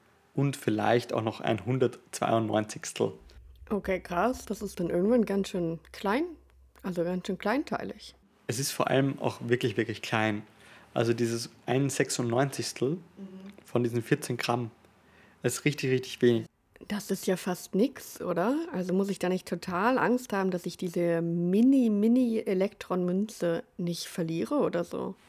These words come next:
Speaker 1: Ziemlich sicher. Also die ist dann eben null Komma ein Gramm schwer oder vielleicht null Komma eins fünf oder sowas um den Dreh. Also super, super tiny, hat einen Durchmesser,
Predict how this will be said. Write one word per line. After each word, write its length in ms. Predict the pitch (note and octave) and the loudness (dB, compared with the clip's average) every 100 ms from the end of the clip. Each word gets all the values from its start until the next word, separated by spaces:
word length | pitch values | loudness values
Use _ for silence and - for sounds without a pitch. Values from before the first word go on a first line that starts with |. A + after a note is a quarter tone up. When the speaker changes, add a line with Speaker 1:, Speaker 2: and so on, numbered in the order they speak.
| - | -8
Speaker 1:
Ziemlich 260 | - C#3+ C3+ | 0 2 2
sicher. 260 | A#2 - - - _ - - | -4 -6 -10 -16 _ -12 -2
Also 200 | A#2 A2+ | 0 0
die 180 | C3+ | 2
ist 160 | C3+ - | 2 6
dann 100 | B2+ | 6
eben 260 | C3 B2 - | 6 2 2
null 200 | C#3+ E3 | 4 4
Komma 180 | D#3+ D3+ | 4 2
ein 220 | C3 C#3 | 2 2
Gramm 260 | - D3 D3+ | 0 -2 -2
schwer 400 | - A#2+ C#3+ F#3 - _ _ _ _ - | 2 2 2 -4 -14 _ _ _ _ -4
oder 140 | B2 A#2 | -2 0
vielleicht 260 | A#2 A2+ | 0 2
null 120 | B2+ | 0
Komma 180 | B2+ B2 | 2 0
eins 140 | A2+ - | -2 0
fünf 320 | - E3+ C#3+ | 2 2 2
oder 160 | A#2 | -2
sowas 260 | A2 A2+ A2 | -2 -4 -4
um 80 | A#2 | -2
den 140 | A#2 | -4
Dreh. 300 | A2+ A#2 D3 E3 - - - | 0 2 2 0 -18 -20 -6
Also 280 | B2+ A#2+ C3 - - - | 0 2 2 0 -20 -10
super, 300 | - F3+ F3 | 0 2 2
super 300 | D#3 C#3+ - | 2 -2 -2
tiny, 500 | - A#2 D3 F3+ F3 - | -2 0 2 2 0 -8
hat 220 | C3+ C#3 | -6 -4
einen 200 | C#3 C3 - | 0 0 4
Durchmesser, 840 | E3+ F#3 C3 B2+ - C3 C3+ | 4 6 2 2 4 4 4